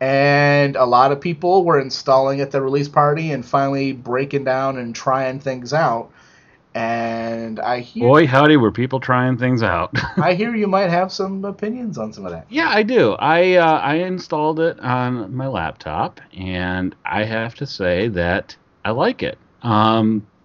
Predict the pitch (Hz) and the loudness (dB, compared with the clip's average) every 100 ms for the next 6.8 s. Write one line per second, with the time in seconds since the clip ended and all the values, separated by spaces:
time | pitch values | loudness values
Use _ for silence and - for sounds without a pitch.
0 | _ _ _ _ - 208 - 311 453 254 | _ _ _ _ 0 2 6 10 10 10
1 | 233 214 - - 185 214 285 - - _ | 4 -4 -4 -6 2 2 2 -2 -14 _
2 | _ _ _ 147 240 277 143 131 151 170 | _ _ _ 0 0 0 0 2 4 4
3 | 220 101 - 196 170 175 165 170 151 139 | 2 0 -2 2 4 4 4 2 4 2
4 | 151 139 113 127 220 - _ _ _ _ | 2 2 2 0 -6 -6 _ _ _ _
5 | _ _ - 117 123 76 113 120 117 131 | _ _ -4 -4 -4 -4 -2 -2 -2 -2
6 | 131 147 - 123 131 135 95 82 | -4 -8 -4 -4 -2 -2 -4 -6